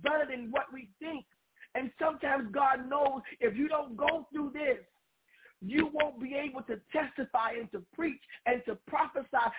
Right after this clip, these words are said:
and to say what I need you to say. Even Jesus said, listen, the Samaritans didn't get along with the Jews.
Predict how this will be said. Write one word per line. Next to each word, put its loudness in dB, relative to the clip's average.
and 2
to -10
say 0
what 2
I 2
need -8
you -6
to -12
say. 0
Even -4
Jesus -2
said, 0
listen, 0
the 0
Samaritans 2
didn't -10
get -6
along -2
with -8
the -16
Jews. -10